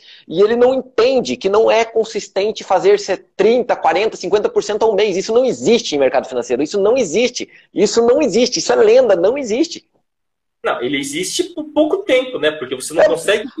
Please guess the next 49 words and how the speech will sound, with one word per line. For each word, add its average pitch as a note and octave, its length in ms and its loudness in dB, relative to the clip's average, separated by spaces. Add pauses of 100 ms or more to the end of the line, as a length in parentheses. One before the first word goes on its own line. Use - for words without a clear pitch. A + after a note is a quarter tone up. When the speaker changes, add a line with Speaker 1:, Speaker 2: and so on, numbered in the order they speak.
Speaker 2:
eh, C#3+ 220 -2
regularidade B2 840 -2
nisso. D4 100 -4
Speaker 1:
Isso, - 260 2
consistentemente B3+ 960 2
é D4 40 2
impossível, G3 720 2
ainda F#3+ 220 4
mais F#3+ 220 0
quando C#4 160 -2
você - 80 -12
vai C4+ 80 4
aumentando B3+ 300 2
o C4+ 100 2
volume, A3 220 4
né? F#3 180 -2 (760)
Speaker 2:
É, B2+ 240 0
então, D3 320 0
uma D3+ 220 0
vez F3 160 2
aconteceu D4+ 340 -4
isso - 160 -10
comigo. G3+ 320 -4
Eu A2+ 140 -2
tava, B2 340 0
eu, A#2 400 -2 (280)
eu A#2 220 -2
era, A#2+ 300 2 (100)
é, B2+ 220 0
eu, C3 200 -8
tipo - 200 -8
assim, A#2+ 360 -6
eu, A2 240 -6
eu - 100 -10
tava, B2 240 -2
eu A#2 100 -8
tava A#2 200 -4
lá A#2+ 160 -2
na A#2 100 -4
Ágora, C3 440 -2
eu - 40 -8
tava G#2 340 -6 (200)
trabalhando G#2+ 380 -4
num A2 80 -10
negócio G#2 340 -4
lá G#2 80 -2
na G#2 100 -4
Ágora, A#2+ 480 -2
né? A#2+ 260 -4